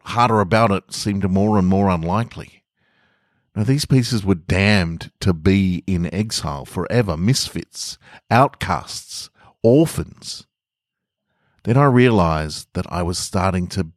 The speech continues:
build with a curiosity about which of these hundreds of pieces would be left at the end. I realized that I build to get to the leftovers.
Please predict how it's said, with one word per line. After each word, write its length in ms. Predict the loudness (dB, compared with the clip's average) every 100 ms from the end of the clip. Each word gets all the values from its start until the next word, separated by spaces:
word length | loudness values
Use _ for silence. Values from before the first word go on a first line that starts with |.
| -2
build 580 | 0 0 -2 -8 -14 -20 _ _ _ _ _ _ _
with 220 | -6 -4 -4
a 40 |
curiosity 720 | -6 0 2 4 2 0 0
about 260 | 2 0 -2
which 420 | 0 0 0 -4
of 180 | -4 0
these 240 | -2 -2
hundreds 480 | -2 -2 0 0 0
of 160 | -2
pieces 640 | -2 -6 -4 -6 -8 -10 -16 _ _ -18 0
would 160 | 2
be 120 | 4 4
left 300 | 4 2 -2
at 120 | -2
the 160 | 0
end. 420 | 0 0 -6 -20 -20 _ _ _ _ _ _ _ _ _ _ _ _
I 100 | -2
realized 440 | 2 2 2 2
that 120 | 0 0
I 100 | -2
build 600 | 0 2 2 0 -6 -12 _ _ _ _ _ _ _ _ _
to 180 | -6 -6
get 360 | -2 -2 -2
to 360 | -4 0 2 2
the 140 | 2
leftovers. 840 | 2 0 -4 -8 -10 -12 -18 -20 -20